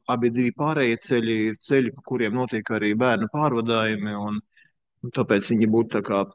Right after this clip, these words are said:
prioritārāki, jo, lai vai kā mēs tagad runājam par četrsimt tūkstošiem, kas tiks ieguldīti ceļos, ā, tāpat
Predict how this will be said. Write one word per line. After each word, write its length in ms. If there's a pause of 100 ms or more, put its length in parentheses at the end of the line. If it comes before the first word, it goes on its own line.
(300)
prioritārāki, 920
jo, 220 (400)
lai 140
vai 200
kā 240
mēs 160
tagad 260
runājam 380
par 160 (180)
četrsimt 460
tūkstošiem, 600
kas 220
tiks 260
ieguldīti 480
ceļos, 520
ā, 200 (400)
tāpat 800